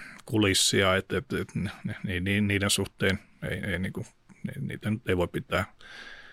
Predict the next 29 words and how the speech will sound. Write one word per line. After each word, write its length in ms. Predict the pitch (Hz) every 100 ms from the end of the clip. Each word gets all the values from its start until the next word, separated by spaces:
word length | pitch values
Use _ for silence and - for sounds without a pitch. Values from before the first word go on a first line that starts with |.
| - - _ _ _ _ -
äh, 60 | -
siis 260 | - - - - -
kommunistinen 420 | - 90 95 95
puolue 280 | 92 98 98
nimittää 500 | 95 95 85 - -
näiden 240 | 90 - -
<laughs> 20 |
puolueiden 640 | - - - - - - - - - -
johtajat, 640 | 78 62 - - - -
et, 180 | - - - - - -
et 100 | -
se 100 | -
kertoo 420 | 92 98 85 98 90
heidän 360 | 101 85 95 -
puol-, 220 | 98 82 -
puolueiden, 440 | 87 87 85 85 - -
puolueiden 420 | - 85 87 90 90
tota 260 | 101 - - - - - -
autonomian 480 | 101 101 92 95
tasossa. 360 | 92 107 107 120
Mut 80 | 113
Kiinassa 400 | 151 127 - 120
on 240 | 143 113 -
kyllä 200 | 120 104
miljoonia 500 | 107 104 98 95 92
kansalaisjärjestöjä, 1000 | - 95 95 90 90 90 87 85 - 92
ryhmiä 460 | 85 82 - 90 87
ja 120 | 92
tällaisia, 500 | - 82 82 - 85